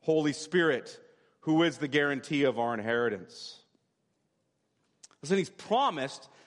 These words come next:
in eternity. The Father in eternity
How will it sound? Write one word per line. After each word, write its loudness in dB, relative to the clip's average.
in 2
eternity. -2
The 2
Father 0
in 0
eternity -2